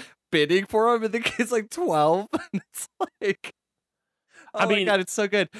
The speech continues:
Speaker 1: But he, like, buys this, like, amazing mansion that has, like, a water slide in it, and, like, I don't know.
Speaker 2: He
Speaker 1: I
Speaker 2: throws
Speaker 1: wanted
Speaker 2: this
Speaker 1: to live
Speaker 2: huge
Speaker 1: this
Speaker 2: party, and, like,
Speaker 1: <laughs> Yeah.
Speaker 2: I mean, yeah, so he acts like Mister McIntosh's secretary,
Speaker 1: Yeah.
Speaker 2: pretty much.
Speaker 1: Yeah.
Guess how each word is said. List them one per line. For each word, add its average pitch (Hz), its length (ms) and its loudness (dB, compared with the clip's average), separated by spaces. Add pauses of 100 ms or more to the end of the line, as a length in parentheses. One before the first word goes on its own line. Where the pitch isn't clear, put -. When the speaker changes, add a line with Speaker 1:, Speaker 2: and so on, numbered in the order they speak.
(140)
Speaker 1:
But 254 100 2
he, 262 80 4
like, 254 180 0
buys 240 280 0
this, 247 120 -4
like, 220 160 0
amazing 208 460 -2
mansion 190 400 -2
that 160 120 2
has, 180 180 0
like, 180 100 -4
a 175 80 -2
water 160 380 0
slide 147 560 0
in 135 200 -2
it, 135 320 0
and, 143 300 -2
like, 151 280 0 (260)
I 180 60 -8
don't 190 120 -10
know. 208 220 0
Speaker 2:
He 135 60 2
Speaker 1:
I 139 60 2
Speaker 2:
throws 202 220 0
Speaker 1:
wanted 175 40 2
Speaker 2:
this 180 120 2
Speaker 1:
to 185 60 0
live 160 60 0
Speaker 2:
huge 208 280 2
Speaker 1:
this 175 100 -2
Speaker 2:
party, 160 640 2
and, 135 220 -4
like, 131 440 0
Speaker 1:
<laughs> - 460 -20
Yeah. - 360 -6 (300)
Speaker 2:
I 185 80 -2
mean, 208 260 0 (280)
yeah, 196 220 0
so 247 160 -2
he 233 140 0
acts 220 340 0
like 196 120 0
Mister 180 340 -2
McIntosh's 156 920 -4
secretary, - 920 -6 (120)
Speaker 1:
Yeah. 131 100 -4
Speaker 2:
pretty 127 180 2
much. 98 480 -4
Speaker 1:
Yeah. 107 240 -8